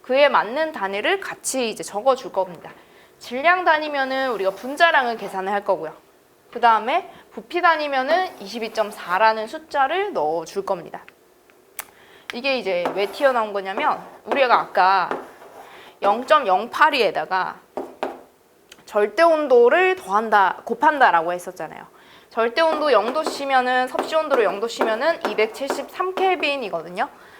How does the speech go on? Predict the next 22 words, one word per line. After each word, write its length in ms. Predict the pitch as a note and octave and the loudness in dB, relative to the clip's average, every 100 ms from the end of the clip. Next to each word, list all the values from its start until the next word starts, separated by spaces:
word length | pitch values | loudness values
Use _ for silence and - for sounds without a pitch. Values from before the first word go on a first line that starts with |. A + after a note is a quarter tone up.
| - - | -20 -12
어, 140 | - F3 | -8 -6
요 100 | F3+ | -6
숫자를 640 | F#4+ D#4 - D#4 C#4+ C4+ C4+ | -8 -6 2 4 6 4 2
곱한 340 | - - C4 | -2 -2 0
값이 400 | A#3 A3+ - A4 - - - - - | 0 -2 -4 -6 -6 -18 -20 -20 -12
대충 560 | F#3 G3 F#3+ F4+ F#4 | -6 -4 -4 -6 -6
이십이 340 | - G3 A3 - | -6 -12 -12 -10
점 140 | G#3 | -10
사랑 420 | G#3 E3+ A3+ D#4 - - - | -10 0 2 2 -6 -20 -16
약간 280 | - - F#3 | -12 -10 -10
비슷해요. 400 | G3 G#3 G#3 D3 - _ _ _ _ _ _ _ _ _ _ - | -10 -10 -10 -10 -14 _ _ _ _ _ _ _ _ _ _ -14
차이가 360 | - D#4+ E4 | -2 0 2
나기 280 | A#3 F3+ F#3+ | 0 -2 0
때문에 500 | B3 B3 A#3+ A3+ - - - | -2 0 0 -2 -4 -20 -14
이 140 | A3+ B3 | -8 -8
방법과 560 | F3+ G3+ A3+ - A3 | -8 -8 -4 2 2
전의 380 | G#3+ G3+ A#3+ D4 | 4 0 4 4
방법의 380 | B3+ G#3+ G#3 A3 | 4 2 0 0
소수점 460 | C#4+ F#4 - C4+ C4+ | -2 -8 -2 -2 -2
차이가 360 | - F#4+ F4 | 0 2 2
나는 260 | A3 F3 F3 | 2 -2 -6
겁니다. 320 | D#3+ - | -10 -12